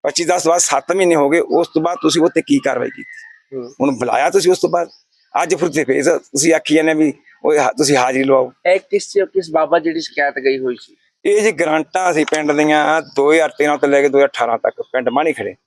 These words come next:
Speaker 2: ਹੂੰ।
Speaker 1: ਉਸ ਟਾਈਮ ਬਾਦਲ ਸਰਕਾਰ ਸੀਗੀ,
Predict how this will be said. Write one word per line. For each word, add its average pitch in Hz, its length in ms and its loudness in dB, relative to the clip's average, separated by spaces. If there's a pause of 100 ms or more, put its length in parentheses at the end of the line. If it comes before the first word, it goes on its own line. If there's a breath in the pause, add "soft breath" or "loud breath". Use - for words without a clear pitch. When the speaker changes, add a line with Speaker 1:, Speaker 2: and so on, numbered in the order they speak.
(260)
Speaker 2:
ਹੂੰ। 120 220 -6 (260)
Speaker 1:
ਉਸ 196 200 2
ਟਾਈਮ 165 440 0 (580)
ਬਾਦਲ 147 340 0
ਸਰਕਾਰ 135 400 -2
ਸੀਗੀ, 139 460 -2